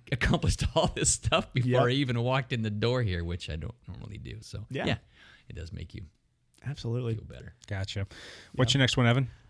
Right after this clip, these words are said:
Speaker 2: Uh, the one that I owned there actually isn't on the list. It was in the very first sentence, which I liked. It was talking about how, so there's a s-, there's been a sixty percent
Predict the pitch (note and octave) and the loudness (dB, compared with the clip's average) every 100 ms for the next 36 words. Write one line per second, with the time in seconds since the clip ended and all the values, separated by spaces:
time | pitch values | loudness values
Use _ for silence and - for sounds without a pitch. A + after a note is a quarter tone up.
0 | _ C#3+ C#3 C3 C3+ C3+ F#3 F3+ A#2+ B2+ | _ 2 2 2 0 2 2 4 4 4
1 | B2 A#2+ A#2 C3 C3 B2 A#2+ A#2 A2 A2+ | 4 4 2 2 2 2 2 2 0 0
2 | A#2 A2+ A#2 A2+ A2 A2+ A2+ A2+ G#2+ - | 0 0 0 0 0 -2 -2 -4 -2 -2
3 | G#2 G#2+ A#2+ A#2+ B2+ B2+ B2+ C3 C3 - | -2 -2 -2 -2 -2 -2 0 2 0 -4
4 | - B2+ A#2+ - C#3 D3+ C#3+ B2 A#2+ B2 | -2 2 2 2 2 2 0 2 0 0
5 | A2 A#2 A2+ A2 - - C3 F3+ D3 A#2+ | -2 -2 -2 -4 -4 -2 0 2 2 2
6 | - - C#3 B2+ C3+ A#2+ - F3+ - E3 | 2 0 -2 0 0 0 0 -2 -2 -2
7 | C3+ - C3+ | 0 2 0